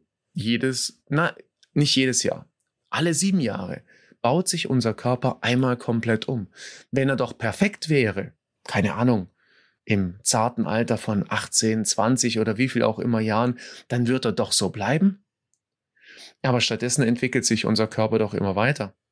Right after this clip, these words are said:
Wahrscheinlich nicht, um perfekt zu werden, sondern um sich eben einfach auch anzupassen. Anzupassen an das, was eben, äh, was eben gerade da ist. Und deswegen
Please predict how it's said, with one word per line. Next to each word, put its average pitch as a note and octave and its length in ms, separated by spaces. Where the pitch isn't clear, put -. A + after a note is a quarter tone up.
Wahrscheinlich G2 640
nicht, A2 420
um G2 260
perfekt - 400
zu D#3 240
werden, A#2 360
sondern A2 360
um A#2 200
sich G#2 240
eben G2+ 180
einfach F#2+ 520
auch - 320
anzupassen. - 760
Anzupassen C#3+ 580
an A#2+ 120
das, B2+ 220
was A#2+ 160
eben, A#2+ 240
äh, A2 340
was G#2+ 160
eben A2+ 240
gerade G2+ 280
da F3+ 220
ist. B2 120
Und A#2+ 120
deswegen C3+ 400